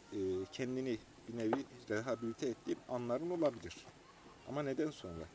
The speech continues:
Bu rehabilite ettiğin anlar dünya yorgunluklarından dolayı rehabilite olduğun anlar olmamalı. Yani bir saat öyle, bir saat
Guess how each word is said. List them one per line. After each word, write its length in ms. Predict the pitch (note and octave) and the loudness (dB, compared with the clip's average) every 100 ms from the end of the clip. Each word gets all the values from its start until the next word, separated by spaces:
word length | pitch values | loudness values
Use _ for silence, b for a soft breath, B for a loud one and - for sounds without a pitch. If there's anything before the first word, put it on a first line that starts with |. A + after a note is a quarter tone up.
| - - - - - - | -4 -4 -14 -16 -8 -2
Bu 120 | C3 | 4
rehabilite 460 | B2 C3+ C3 - C#3 | 4 4 0 0 0
ettiğin 400 | - - - D#3 | 0 -4 -4 -2
anlar 300 | D#3 B2+ F#2 | 0 0 2
dünya 280 | G#2 B2 B2 | 0 2 4
yorgunluklarından 880 | A#2+ A#2+ B2 A#2 - A#2 A#2+ A#2+ A2+ | 4 2 0 -2 2 2 2 0 2
dolayı 220 | A2+ A2 | 4 4
rehabilite 440 | A2+ B2 - - | 2 0 -4 0
olduğun 280 | A2 G#2+ A2+ | 0 0 -2
anlar 260 | A2 A2 G#2 | -2 0 2
olmamalı. 440 | A2 F#2+ D#2+ C#2+ - - - - - - - - - - - - - - - - - - - - - - - - - - - - - - - - - - | 0 -2 -6 -8 -12 -14 -14 -16 -16 -16 -16 -14 -14 -14 -14 -14 -14 -14 -14 -14 -14 -14 -14 -14 -14 -14 -14 -14 -16 -16 -16 -16 -16 -16 -16 -16 -12 -8
Yani 140 | G2+ G#2+ | -4 -2
bir 80 | |
saat 320 | B2+ - C3 C3+ | 2 4 4 4
öyle, 220 | A#2+ A2+ | 2 2
bir 80 | C#3 | 0
saat 280 | - A#2+ | 2 0